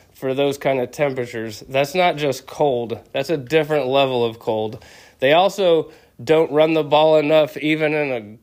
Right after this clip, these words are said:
good climate, in my opinion. They get way too pass happy, and that form of offense is just not gonna work in these conditions. Kansas City has one of the best home crowds in the entire league,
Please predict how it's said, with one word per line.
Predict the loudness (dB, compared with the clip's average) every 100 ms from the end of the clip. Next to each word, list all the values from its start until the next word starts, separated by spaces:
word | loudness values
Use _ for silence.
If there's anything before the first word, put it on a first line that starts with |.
| -6
good | 0 0 -2
climate, | -2 0 0 0 -2
in | -4
my | -2 0
opinion. | 0 -2 -6 -6 -4 -6 -8 _ _
They | -8
get | -4 -4
way | -2 0 0
too | -2 -4 -4
pass | 0 2 2 0
happy, | 0 0 -2 -8 -8 _ _ _ -10
and | -6 -2
that | 0 0 -2 -8 _
form | -16 -2 2 2
of | 2 4
offense | 2 2 -2 -4
is | -4 -8
just | -4 -6 -2
not | 0 0 0
gonna | 0 0
work | 2 2 0 -2 -18 -8
in | -4
these | -4 -4
conditions. | -4 -4 0 -2 -2 -8 -10 -18 -20 -20 -20 -8
Kansas | 0 0 0 0
City | 0 2 2
has | 2 2
one | 2 0
of |
the | -2
best | -4 0 0 0
home | -2 0 0
crowds | 0 0 2 0
in | -2 -2
the | -2
entire | -4 -4 -2 0 0
league, | 0 -2 -2 -4 -8